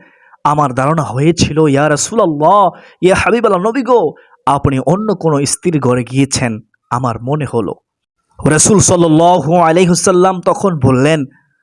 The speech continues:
"যখন শাবান মাসের অর্ধেকে রাত আসে, চোদ্দ শাবান দিবাগত রাত আসে, আল্লাহ তাআলা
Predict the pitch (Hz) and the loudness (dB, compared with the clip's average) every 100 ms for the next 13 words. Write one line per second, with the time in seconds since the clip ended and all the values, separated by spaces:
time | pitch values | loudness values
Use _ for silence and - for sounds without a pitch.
0 | _ _ 131 214 - 214 165 185 160 196 | _ _ -2 -2 0 -2 0 0 2 2
1 | 226 170 147 165 135 139 180 165 170 165 | 0 0 -2 0 0 0 -2 -2 -6 -2
2 | 131 143 156 123 - 127 113 - 190 196 | -2 -2 -2 -4 -2 -4 -4 -4 -2 0
3 | 170 175 143 131 151 147 139 123 151 160 | 0 0 -2 0 0 0 -2 0 0 0
4 | 135 - 127 117 _ _ _ _ _ _ | -4 -2 -4 -6 _ _ _ _ _ _
5 | _ _ _ 143 185 185 151 135 117 131 | _ _ _ 0 0 0 -2 -2 0 0
6 | 147 151 | 0 0